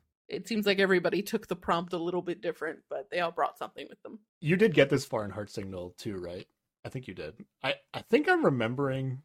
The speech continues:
Speaker 2: that they showed, like, pictures of them as children <laughs> in Heart Signal
Speaker 1: Yeah,
Speaker 2: too.
Speaker 1: yeah, something like that.
Speaker 2: Which, like, some people kind of did that same thing and other people didn't. So they, like, they changed it a little bit where they had them bring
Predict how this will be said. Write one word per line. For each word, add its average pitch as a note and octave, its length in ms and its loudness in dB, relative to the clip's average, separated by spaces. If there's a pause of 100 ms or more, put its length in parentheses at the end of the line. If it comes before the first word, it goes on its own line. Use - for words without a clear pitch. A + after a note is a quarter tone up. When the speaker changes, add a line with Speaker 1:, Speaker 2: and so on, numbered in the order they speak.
(160)
Speaker 2:
that G2+ 520 -4 (400)
they A2 100 -2
showed, B2+ 380 -2
like, G2 340 -2 (260)
pictures B2+ 540 -4 (100)
of G2+ 180 -8
them G#2 220 -4
as G2 220 -6
children B2+ 540 -2 (160)
<laughs> - 180 -20
in - 80 -4 (420)
Heart - 0 -
Signal C#4 100 8
Speaker 1:
Yeah, A3 680 8
Speaker 2:
too. F3 80 2
Speaker 1:
yeah, F#3 300 4
something A3 320 -2
like G3+ 160 -2
that. F3 100 4
Speaker 2:
Which, C#3 160 4
like, A#2 280 4
some D3 360 4
people D#3+ 400 2
kind A2+ 280 0
of B2 140 -2
did B2 200 -2
that C3+ 180 0
same C#3 240 -2
thing C#3+ 260 -4
and A2 80 -6
other G2 160 -6
people F#2+ 280 -8
didn't. D2+ 460 -10
So B2+ 120 -6
they, G#2+ 140 -4
like, G#2 180 -6 (200)
they - 100 -2
changed F#3+ 360 -4
it E3 60 0
a C3 60 2
little G2+ 260 -4
bit E2+ 220 -8
where F2 100 -8
they F2 160 -10
had F#2+ 160 -14
them F2+ 140 -12
bring E2 380 -14